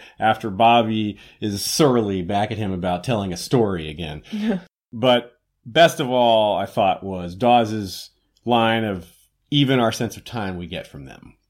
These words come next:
Speaker 2: That was perfect. It really hit hard. It, it said a lot of things at once. It was, "Hey, I never thought about that." It was also, "Hey, maybe Diogo never thought about that. Oh,
Speaker 1: Mm-hmm.
Speaker 2: hey, maybe if Diogo has thought about it, maybe he's upset about it." So it just did a, just sparked a whole bunch of thoughts upon thoughts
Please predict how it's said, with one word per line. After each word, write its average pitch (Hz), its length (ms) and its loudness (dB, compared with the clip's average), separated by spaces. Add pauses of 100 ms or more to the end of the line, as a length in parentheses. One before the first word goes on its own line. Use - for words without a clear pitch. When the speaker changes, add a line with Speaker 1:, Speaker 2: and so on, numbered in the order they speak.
Speaker 2:
That 98 320 -8
was 92 100 -12
perfect. 135 560 -2
It 90 60 -6
really 101 240 -6
hit 120 240 -4
hard. 117 560 4
It, - 240 -10 (100)
it 104 100 -10
said 139 200 2
a - 20 0
lot 123 200 4
of 120 80 -2
things 120 200 -2
at 98 80 -6
once. 165 340 0
It 107 140 -4
was, 92 280 -10 (160)
"Hey, 147 420 -4 (420)
I 170 80 -4
never 95 200 -8
thought 196 200 -2
about - 260 -8
that." - 260 -16 (100)
It 127 80 -6
was 110 100 -6
also, 143 240 -2
"Hey, 202 260 -4
maybe 143 300 -4
Diogo 185 320 -2
never 87 220 -8
thought 80 240 -10
about 76 300 -16
that. 71 260 -16
Oh, 196 160 0
Speaker 1:
Mm-hmm. 233 100 0
Speaker 2:
hey, 135 220 0
maybe 147 280 0
if 143 120 -4
Diogo 143 260 0
has 175 220 0
thought 104 180 0
about 101 280 -4
it, 92 100 -10
maybe 117 260 -4
he's 104 200 -8
upset 104 280 -8
about 98 300 -12
it." - 100 -20
So 135 200 2
it 127 180 -2
just 131 220 -4
did 127 180 0
a, 110 60 -2
just 104 340 -14
sparked 113 340 0
a 90 60 -6
whole 165 180 -2
bunch 143 220 0
of - 80 -14
thoughts 117 420 0
upon 107 320 -8
thoughts 95 400 -6